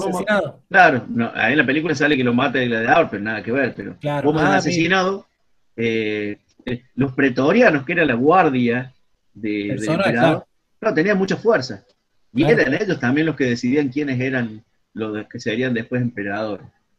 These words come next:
Speaker 1: Y Cómodo, bueno, también es asesinado. Eh, Nerón también es asesinado. No, se suicida cuando se le levantan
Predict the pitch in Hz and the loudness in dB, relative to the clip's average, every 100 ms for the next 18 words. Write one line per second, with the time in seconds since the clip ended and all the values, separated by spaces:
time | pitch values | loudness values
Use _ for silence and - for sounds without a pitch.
0 | _ _ _ _ _ _ _ - 110 131 | _ _ _ _ _ _ _ -12 -8 -2
1 | 139 175 127 131 117 101 117 131 117 104 | 0 2 2 0 -2 -4 -4 -2 -4 -6
2 | - 127 147 107 107 110 113 120 156 123 | -6 -4 -4 -4 -4 -4 -2 0 0 0
3 | 120 135 131 123 113 117 - 113 147 139 | 0 0 0 -2 -4 -8 -8 -6 -4 -4
4 | 131 175 120 127 139 147 196 170 139 175 | -4 -4 -4 -6 -4 -4 -2 0 0 -4
5 | _ _ _ _ _ _ _ - 110 113 | _ _ _ _ _ _ _ -12 -10 -8
6 | 113 110 113 127 160 123 113 123 | -6 -4 0 2 4 2 -2 -6